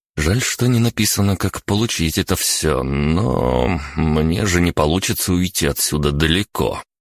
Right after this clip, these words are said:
Сперва надо немного обустроиться и подкопить ресурсы. Так что выучим и этот навык. Вспомнить бы только, кто я и откуда.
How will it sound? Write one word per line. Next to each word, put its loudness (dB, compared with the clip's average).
Сперва 0
надо 2
немного 2
обустроиться 0
и -2
подкопить -4
ресурсы. -2
Так 0
что 0
выучим 0
и 0
этот 0
навык. -2
Вспомнить -2
бы -2
только, -4
кто -2
я 0
и 0
откуда. -2